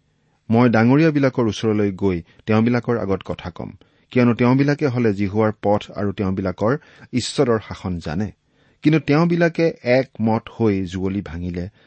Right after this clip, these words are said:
আৰু জোঁট জৰি ছিঙি পেলালে। এই নিমিত্তে কাঠনিৰ পৰা সিংহ আহি তেওঁবিলাকক বধ কৰিব, সন্ধ্যাবেলাত ওলোৱা ৰাং কুকুৰে তেওঁবিলাকক বিনষ্ট কৰিব,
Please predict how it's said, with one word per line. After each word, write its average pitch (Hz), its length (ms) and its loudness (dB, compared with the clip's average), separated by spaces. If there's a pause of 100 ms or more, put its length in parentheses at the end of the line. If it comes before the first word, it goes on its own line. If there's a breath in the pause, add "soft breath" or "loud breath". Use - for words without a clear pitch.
(140 soft breath)
আৰু 95 200 0
জোঁট 107 260 0
জৰি 104 360 -6
ছিঙি 123 300 0
পেলালে। - 400 -12 (440)
এই 156 160 6
নিমিত্তে 170 440 2
কাঠনিৰ 143 460 0
পৰা 117 280 0
সিংহ 98 280 -2
আহি 87 340 -8 (240 soft breath)
তেওঁবিলাকক 92 460 -2
বধ 101 340 -2
কৰিব, - 280 -10 (360 soft breath)
সন্ধ্যাবেলাত 107 640 0 (120)
ওলোৱা 101 260 -2
ৰাং 98 260 0
কুকুৰে 107 340 -6
তেওঁবিলাকক 90 500 -6
বিনষ্ট 98 480 -4
কৰিব, - 360 -10